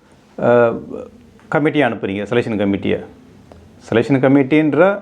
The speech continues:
அயோக்கியர்கள் அனுப்புறதே நீங்க தான், அது யூனிவர்சிட்டி மூலியமா. இப்போ யூனிவர்சிட்டிஸ்ல இருக்கக்கூடிய அயோக்கியர்கள் தான் அங்க போறாங்க. இப்போ அவங்க என்ன பண்றாங்க, அவங்க,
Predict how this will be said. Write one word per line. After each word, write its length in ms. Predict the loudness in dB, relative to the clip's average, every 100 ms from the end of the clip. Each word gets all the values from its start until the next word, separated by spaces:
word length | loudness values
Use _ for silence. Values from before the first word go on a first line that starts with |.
| -8 0
அயோக்கியர்கள் 500 | 2 2 0 0 0
அனுப்புறதே 300 | 0 0 2
நீங்க 240 | 2 2
தான், 200 | 2 -2 -10 -20 _
அது 180 | 0 4
யூனிவர்சிட்டி 380 | 4 2 0 -2
மூலியமா. 340 | -2 -2 -2 -6 -12 -20 -20 -20 -20 -20 -4
இப்போ 160 | 2
யூனிவர்சிட்டிஸ்ல 760 | 4 4 2 2 2 2 2 2
இருக்கக்கூடிய 520 | 2 0 2 4 4 2 -4 -20 _ _
அயோக்கியர்கள் 500 | 2 2 2 2 0
தான் 160 | 0 0
அங்க 120 | 0
போறாங்க. 360 | 0 0 -2 -6 -14 _ -20 -20 -20
இப்போ 180 | -2 0
அவங்க 160 | 2 2
என்ன 140 | 0
பண்றாங்க, 460 | 0 0 0 0 -2 -4 -8 _ _ _ _ -20 -20 -2
அவங்க, 200 | 2